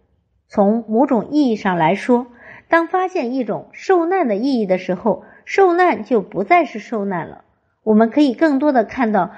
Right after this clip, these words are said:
把关注点放在未来和对意义的追寻上面，看到代际传承可能的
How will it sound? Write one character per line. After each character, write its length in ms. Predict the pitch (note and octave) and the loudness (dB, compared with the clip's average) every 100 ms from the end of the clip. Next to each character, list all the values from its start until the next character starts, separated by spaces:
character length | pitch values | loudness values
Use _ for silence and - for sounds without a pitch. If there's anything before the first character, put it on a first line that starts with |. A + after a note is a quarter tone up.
| - | -12
把 160 | - G3+ | 0 0
关 260 | G3+ E4+ F4+ | 4 2 2
注 140 | F#4 | -2
点 220 | A3 E3+ | -4 -8
放 240 | G3+ D4+ B3 | -6 -4 -2
在 320 | B3 F#3 - _ _ | -4 -4 -12 _ _
未 240 | F4 F#4+ A#3+ | 2 4 4
来 300 | F#3 F#3 A3 | 0 -4 -6
和 180 | - | -4
对 180 | G#3+ C#4+ | -2 -2
意 320 | B3 D#4 E4 | -2 4 4
义 60 | A#3+ | 4
的 120 | G3 | -2
追 220 | F#3+ D4 | -2 0
寻 240 | D4+ A#3 F#3+ | 0 0 -2
上 220 | C4 A3+ | 0 2
面， 220 | G3+ - - - - | 0 -4 -12 -20 -12
看 240 | - C4+ | 0 2
到 120 | A#3 | 4
代 280 | F#3+ - E4+ | 2 2 0
际 200 | B3+ A3 | 0 -4
传 340 | F4+ - - D4+ | -6 -4 -6 -4
承 280 | A3+ G3+ B3 | -6 -6 -6
可 340 | - A3 F3 | -8 -6 -4
能 280 | D#3 D#3 A#3+ | -4 -6 -2
的 200 | C4+ | -2